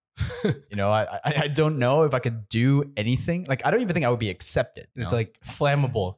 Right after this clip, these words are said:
Speaker 2: Alan's, like, shooting his gun.
Speaker 1: Yeah, I've heard that the, the service now is a lot
Speaker 2: Chiller?
Speaker 1: easier. Yeah, a lot
Speaker 2: Really?
Speaker 1: easier.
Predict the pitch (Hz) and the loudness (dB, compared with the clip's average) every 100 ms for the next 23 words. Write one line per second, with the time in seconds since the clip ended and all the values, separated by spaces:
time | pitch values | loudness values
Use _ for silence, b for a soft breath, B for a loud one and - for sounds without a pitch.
0 | _ 101 120 120 110 - 120 117 95 110 | _ -2 -2 -2 -6 -8 -10 -12 -14 -10
1 | 110 117 120 - - - - - - 95 | -10 -8 -8 -10 -10 -16 -14 -12 -8 -4
2 | 87 - 254 240 185 110 104 98 104 110 | -2 0 -2 -2 -4 -2 -2 0 -2 0
3 | 107 - 98 92 87 87 87 85 95 - | -2 -2 -2 -2 -4 -4 -4 -2 -4 -6
4 | _ _ _ - 101 110 120 135 143 151 | _ _ _ -4 -2 0 0 0 0 -2
5 | 85 78 92 113 92 90 120 147 | -2 0 0 0 -2 -2 -2 -4